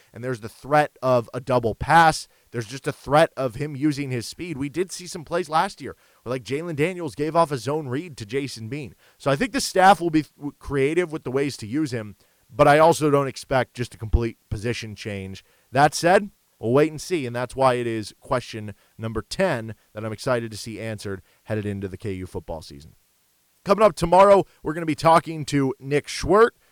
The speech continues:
That should be exciting, getting to talk some more K U football, getting to talk some more in-depth about Jalen Daniels and this quarterback position, what it can lead to for this offense that they are trying to turn around.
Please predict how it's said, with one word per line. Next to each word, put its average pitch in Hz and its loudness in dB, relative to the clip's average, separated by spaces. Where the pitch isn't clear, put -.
That 123 -8
should 139 -10
be 139 -4
exciting, 170 -4
getting 139 -6
to 120 -16
talk 139 -4
some 135 -16
more 131 -8
K - -10
U 131 -6
football, 160 6
getting 139 -12
to 123 -14
talk 139 2
some 135 -10
more 131 -2
in-depth 131 0
about 117 -2
Jalen 123 -6
Daniels 120 -4
and 175 -8
this 165 -4
quarterback 131 0
position, 113 -8
what 131 2
it - -12
can 117 -4
lead 135 -4
to 117 -2
for 117 -6
this 98 -14
offense 131 4
that 92 -16
they 117 -2
are 113 4
trying 104 -6
to 95 -10
turn 107 -8
around. 92 -12